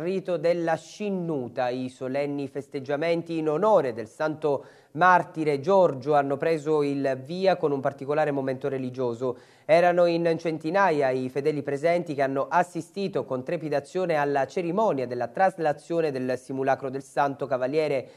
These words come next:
dalla nicchia in cui viene ospitato tutto l'anno sino all'abside del luo-, Duomo.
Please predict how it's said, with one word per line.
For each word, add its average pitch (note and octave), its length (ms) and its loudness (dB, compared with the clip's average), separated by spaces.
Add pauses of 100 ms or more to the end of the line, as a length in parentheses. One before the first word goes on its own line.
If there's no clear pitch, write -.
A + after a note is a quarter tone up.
(200)
dalla E3 340 6
nicchia F#3 560 2 (200)
in C#3+ 300 0
cui E3 120 2
viene D#3 180 4
ospitato D3+ 500 0
tutto F3+ 320 -4
l'anno C#3+ 360 4
sino G#3+ 420 -2
all'abside C#3+ 920 0
del D3 220 2
luo-, C3 320 0
Duomo. B2+ 600 0